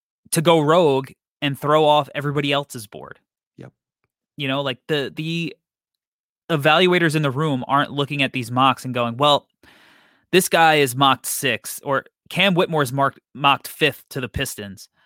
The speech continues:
Speaker 1: so we gotta take Cam Whitmore if he's on the board." Like, they don't give a shit. <laughs> You know what I mean? Like, they all have been evaluating these guys for far longer than you could imagine. Like,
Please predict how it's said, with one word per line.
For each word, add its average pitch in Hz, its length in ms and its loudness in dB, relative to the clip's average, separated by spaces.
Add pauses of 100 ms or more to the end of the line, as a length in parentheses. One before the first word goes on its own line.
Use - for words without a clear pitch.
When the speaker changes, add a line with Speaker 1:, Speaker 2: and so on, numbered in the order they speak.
(120)
Speaker 1:
so 123 460 -4
we 147 140 0
gotta 156 280 2
take 143 240 -4
Cam 135 260 -2
Whitmore 117 520 -10 (640)
if 131 120 -8
he's 131 160 -6
on 131 160 4
the 120 80 -4
board." 117 360 -4
Like, 113 140 -10
they 151 120 0
don't 165 180 -2
give 135 160 -4
a 123 60 -10
shit. - 320 -12
<laughs> - 60 -20 (1200)
You 127 240 -6
know - 20 -2
what 160 120 2
I 147 80 4
mean? 143 200 -2
Like, 139 180 -4
they 147 180 0
all 143 440 6 (280)
have 135 200 0
been 135 140 4
evaluating 127 640 0
these 123 180 -4
guys 120 320 0
for - 160 -6
far 151 340 2
longer 143 380 0
than 123 180 -2
you 120 120 -4
could 131 160 -8
imagine. 107 440 -8
Like, 110 120 -14